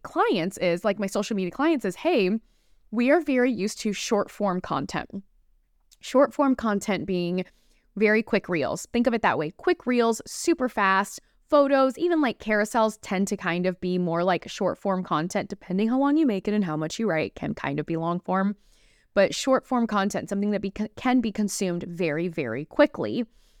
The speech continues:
We understand what written content is. It is blog posts, it's articles, it's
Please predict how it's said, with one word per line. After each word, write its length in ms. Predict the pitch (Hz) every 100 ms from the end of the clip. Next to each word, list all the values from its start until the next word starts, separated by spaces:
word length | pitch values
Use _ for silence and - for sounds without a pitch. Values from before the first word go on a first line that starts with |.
| _ -
We 320 | 208 208 208
understand 540 | 214 262 285 - 254 233
what 160 | -
written 240 | 170 214 208
content 560 | 185 196 214 156 151
is. 280 | 156 113 180 -
It 160 | 180 -
is 340 | 180 180 185 - _ _ -
blog 380 | 190 220 226
posts, 580 | 220 226 202 190 190 -
it's 280 | 180 170 - -
articles, 800 | 220 220 220 220 202 196 190 196
it's 200 | - 196